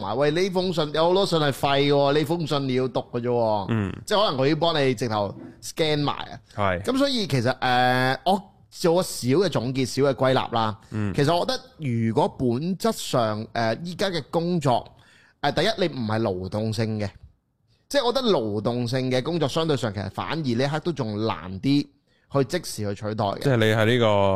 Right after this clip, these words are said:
Speaker 2: 呃，
Speaker 1: 簡單講地盤啊。
Speaker 2: 裝修啊，
Speaker 1: 啊。
Speaker 2: 地盤啊，呢啲呢，
Speaker 1: 啊。
Speaker 2: 就難啲取代。
Speaker 1: 係啦，即係好多比較你真係工藝嘅嘢喺入邊㗎嘛。但係如果譬如係一啲你已經喺寫字樓入邊，而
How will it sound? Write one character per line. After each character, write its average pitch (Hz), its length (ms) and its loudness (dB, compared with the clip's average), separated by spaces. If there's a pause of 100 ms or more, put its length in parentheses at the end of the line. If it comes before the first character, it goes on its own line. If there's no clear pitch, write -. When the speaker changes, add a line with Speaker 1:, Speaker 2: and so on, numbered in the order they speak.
(680)
Speaker 2:
呃， 78 680 -2 (320)
Speaker 1:
簡 123 200 2
單 - 40 0
講 160 100 -2
地 135 140 -2
盤 104 200 -4
啊。 143 240 0
Speaker 2:
裝 117 200 4
修 113 200 2
啊， 104 120 4 (100)
Speaker 1:
啊。 101 420 2
Speaker 2:
地 95 180 -2
盤 - 280 -10
啊， 92 140 -2
呢 95 40 -2
啲 110 100 -2
呢， 110 240 2
Speaker 1:
啊。 101 60 0
Speaker 2:
就 85 420 -4
難 85 220 -8
啲 123 120 -2
取 107 240 0
代。 104 60 4
Speaker 1:
係 82 180 -4 (100)
啦， 110 320 -2
即 214 60 0
係 208 80 2
好 156 160 0
多 175 100 0
比 151 160 0
較 143 220 2
你 123 160 2
真 160 120 -2
係 135 240 0 (460)
工 170 280 2
藝 104 240 -6
嘅 107 440 -2
嘢 - 20 -2
喺 113 120 -2
入 120 60 0
邊 101 300 -8
㗎 98 40 -6
嘛。 98 240 -8
但 135 200 0
係 135 80 2
如 160 120 2
果 170 100 0
譬 127 220 2
如 92 40 -4
係 107 140 -4
一 131 80 -2
啲 170 300 -2 (240)
你 135 160 2
已 - 20 2
經 180 100 0
喺 165 140 0
寫 127 320 -2
字 120 220 -4
樓 92 280 -4
入 104 160 -4
邊， 113 280 -4
而 104 320 -4